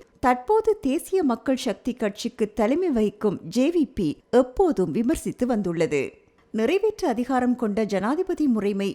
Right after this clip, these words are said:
ஜனாதிபதியின் கைகளில் குறிப்பிடத்தக்க அதிகாரத்தை ஒருங்கிணைக்கிறது எனவும், பெரும்பாலும் சட்டவாக்கத்திற்கு புறம்பாக ஜனநாயக ஆட்சியை குறை மதிப்பிற்கு உட்படுத்துவதாகவும், நிறைவேற்று அதிகாரம் கொண்ட ஜனாதிபதி முறைமையின்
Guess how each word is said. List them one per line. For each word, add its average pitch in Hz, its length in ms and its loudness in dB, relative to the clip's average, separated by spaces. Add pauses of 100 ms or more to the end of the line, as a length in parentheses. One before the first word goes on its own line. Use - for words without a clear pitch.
(120)
ஜனாதிபதியின் 233 680 -2
கைகளில் 190 580 -2 (140)
குறிப்பிடத்தக்க 320 840 0
அதிகாரத்தை 214 680 -2 (200)
ஒருங்கிணைக்கிறது 226 840 0
எனவும், 160 420 -4 (240)
பெரும்பாலும் 359 680 2
சட்டவாக்கத்திற்கு 269 880 -4 (120)
புறம்பாக 262 560 0
ஜனநாயக 285 560 -2
ஆட்சியை 214 520 -2
குறை 285 280 0 (100)
மதிப்பிற்கு 220 500 -4 (160)
உட்படுத்துவதாகவும், 185 1000 -2 (180)
நிறைவேற்று 381 600 0
அதிகாரம் 269 500 -2
கொண்ட 220 280 -2
ஜனாதிபதி 277 720 -2
முறைமையின் 240 500 0